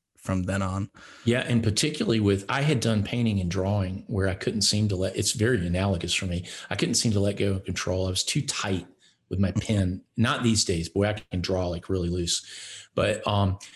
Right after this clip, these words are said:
Speaker 2: but the clay wouldn't let me control it, especially once you put it in the kiln. You didn't know what you're gonna get out.
Speaker 1: Yeah.
Speaker 2: And, and it was just like delegating. Like, sometimes something would come out and you go, "Okay, that's ruined," you know?
Speaker 1: Mm-hmm.
Speaker 2: And then other times you'd come out and go,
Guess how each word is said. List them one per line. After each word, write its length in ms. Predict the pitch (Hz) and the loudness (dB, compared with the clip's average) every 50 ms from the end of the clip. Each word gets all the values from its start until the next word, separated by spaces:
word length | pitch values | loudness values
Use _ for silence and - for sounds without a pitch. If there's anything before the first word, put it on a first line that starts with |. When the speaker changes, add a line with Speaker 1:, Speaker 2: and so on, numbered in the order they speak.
| - - _ - | -20 -16 _ 0
Speaker 2:
but 180 | - - - - | 0 0 0 0
the 60 | 107 | -2
clay 380 | - - - 131 143 180 180 | -2 0 0 2 4 4 4
wouldn't 320 | 113 92 107 107 110 113 104 | 4 4 2 2 4 4 4
let 300 | 101 104 113 127 - - | 4 4 2 2 0 -2
me 160 | 95 90 87 | -4 -4 -4
control 500 | - - 95 - - - 127 156 - - | -6 -6 -6 -4 -2 0 0 0 -2 -4
it, 200 | - - - _ _ - | -6 -8 -12 _ _ -4
especially 720 | 92 92 - - - - 156 196 196 - - 117 101 95 | -2 0 0 0 0 2 2 2 2 2 2 2 2 2
once 400 | 92 95 104 107 107 104 - - | 2 2 2 2 2 0 0 -2
you 80 | - - | -2 -2
put 160 | - 113 104 | -2 0 0
it 100 | 98 95 | 0 0
in 120 | 92 90 82 | 0 -2 -4
the 80 | 80 | -6
kiln. 360 | - - - 110 110 90 80 | -6 -4 0 0 0 0 0
You 140 | 80 92 120 | 0 0 2
didn't 160 | 147 113 87 | 2 2 0
know 100 | 95 87 | 0 -2
what 280 | 82 87 104 104 - - | 0 0 0 0 0 -4
you're 80 | 95 87 | -6 -6
gonna 160 | 90 90 87 | -10 -12 -10
get 180 | - 92 - | -10 -10 -10
out. 300 | 76 78 76 - - - - - - - - 117 | -10 -10 -12 -14 -16 -18 -20 -20 -18 -10 -2 0
Speaker 1:
Yeah. 180 | 113 107 101 | 0 2 2
Speaker 2:
And, 120 | 101 123 123 - 135 | 2 0 0 0 0
and 100 | 127 127 | -2 0
it 120 | 123 117 | 0 2
was 180 | 120 110 101 - | 2 2 2 2
just 300 | - 151 160 151 - 165 | 2 2 2 2 2 2
like 220 | 170 151 - - | 0 0 0 0
delegating. 540 | 135 123 131 170 160 135 110 90 85 87 90 | 0 2 4 2 2 2 0 0 0 0 -2
Like, 200 | 92 92 - - | -2 -4 -2 0
sometimes 400 | - 135 131 131 143 135 117 - | 2 2 2 2 2 2 2 2
something 160 | 131 110 107 | 0 0 -2
would 100 | 110 101 | -4 -4
come 140 | - 117 113 | 0 0 0
out 80 | 113 | 0
and 100 | 107 104 | 0 0
you 60 | 101 95 | 0 2
go, 120 | 98 95 | 2 2
"Okay, 160 | 101 98 107 | 4 4 2
that's 240 | 95 104 120 - - | 2 2 2 0 -2
ruined," 460 | 92 85 95 95 92 92 98 98 - - _ _ - | -2 0 0 0 2 2 0 0 -2 -4 _ _ -2
you 120 | 113 110 | 0 0
know? 220 | 110 107 - 95 165 | 2 2 2 0 0
Speaker 1:
Mm-hmm. 420 | - - - - - - 123 127 | -2 -4 -10 -8 -2 0 2 4
Speaker 2:
And 120 | 170 131 | 4 4
then 120 | - - - | 4 2 2
other 180 | 123 143 160 156 | 2 2 2 2
times 320 | - 143 135 127 117 101 | 2 2 2 2 2 2
you'd 140 | 117 107 107 | 0 0 0
come 100 | - 123 | 0 0
out 120 | 117 107 | 0 0
and 80 | 104 110 | 0 0
go, 260 | 107 104 104 101 104 | 2 2 2 2 2